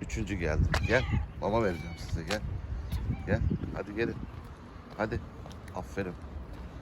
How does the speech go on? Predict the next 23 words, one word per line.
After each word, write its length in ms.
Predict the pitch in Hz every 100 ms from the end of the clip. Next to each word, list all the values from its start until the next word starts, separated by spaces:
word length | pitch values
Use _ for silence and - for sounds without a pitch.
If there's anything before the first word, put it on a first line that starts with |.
| - - - -
Yarışmacı 460 | - 92 - 92 90
kedilerim 500 | - 87 85 80 76 76
benim. 180 | 82 - - - - - - - - - - - - - -
"Niye 160 | 156
koşturuyoruz?" 720 | 147 127 - - 120 117 107 95
diyorlar. 320 | 98 92 127 - - -
Eğleniyoruz 680 | 185 147 104 82 80 76 -
işte, 220 | - - -
onlar 180 | 92 87 -
koşuyor. 320 | - - 92
Mamalarını 580 | 98 98 95 95 95 76
veriyorum. 360 | 76 - 71 - - - - - - - - - -
Bu 60 |
ikinci 380 | 69 - - 67
gelip 220 | - 80 - -
mamalarını 540 | 80 78 78 76 76
vermem. 360 | 76 71 80 - - - - - - - - - - - -
Onlar 300 | 95 95 98
mutlu, 420 | 82 - - 92
ben 140 | 92 87
mutluyum. 480 | 82 - 90 90 95 - - - - -
Kendi 240 | 101 92
aramızda 500 | 92 85 80 - 92